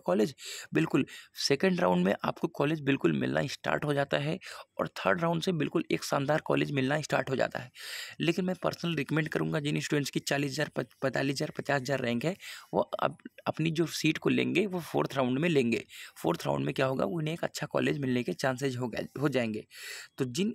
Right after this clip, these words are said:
स्टूडेंट्स के लगभग फर्स्ट राउंड में चांसेज हैं, वो लगभग दस हज़ार के अंदर के स्टूडेंट्स को फर्स्ट राउंड में कॉलेज दे दिया जाता है, ठीक है, दस हज़ार के अंदर में। और सेकंड राउंड वालों को लगभग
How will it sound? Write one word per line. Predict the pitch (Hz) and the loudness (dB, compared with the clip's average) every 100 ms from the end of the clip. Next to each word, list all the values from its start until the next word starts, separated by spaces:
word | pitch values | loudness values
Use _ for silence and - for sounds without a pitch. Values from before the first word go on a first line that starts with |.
| 156 | -2
स्टूडेंट्स | - 143 139 - | -2 -2 -2 -2
के | 185 | -2
लगभग | 160 131 127 156 - | 0 0 0 -2 -4
फर्स्ट | - 170 - | -4 -4 0
राउंड | 156 147 | 0 0
में | 151 - - | -2 -6 -2
चांसेज | 139 127 131 127 | 0 2 -2 -2
हैं, | 143 196 - - - - | -2 -4 -10 -18 -18 -6
वो | 139 | 0
लगभग | 185 147 123 147 180 | 2 2 2 0 -2
दस | 147 139 | 0 0
हज़ार | 135 127 131 | 0 -2 -2
के | - | -4
अंदर | - 131 120 143 | -2 -2 0 0
के | 147 | -2
स्टूडेंट्स | 127 131 120 117 | 0 0 0 0
को | - | -4
फर्स्ट | - 139 - | -2 -4 0
राउंड | 131 120 | 0 0
में | 127 | -2
कॉलेज | - 120 147 - - - - 127 | 0 4 4 2 -8 -18 -8 2
दे | 135 | 4
दिया | 123 117 | 6 4
जाता | - - | 2 -2
है, | - - - - - - | -6 -8 -14 -16 -20 -6
ठीक | 156 - | -2 0
है, | 214 - - - 143 | -2 -2 -18 -10 0
दस | 147 | 0
हज़ार | 143 147 - | 0 -2 -2
के | - - | -4 -6
अंदर | 69 67 | -2 0
में। | - - - - - - | 0 -4 -8 -18 -8 -2
और | 147 | -2
सेकंड | - 151 196 165 | 0 0 0 0
राउंड | 151 139 | 0 0
वालों | 135 139 | 0 0
को | 170 | 2
लगभग | 180 131 139 151 139 143 | 2 4 2 2 2 2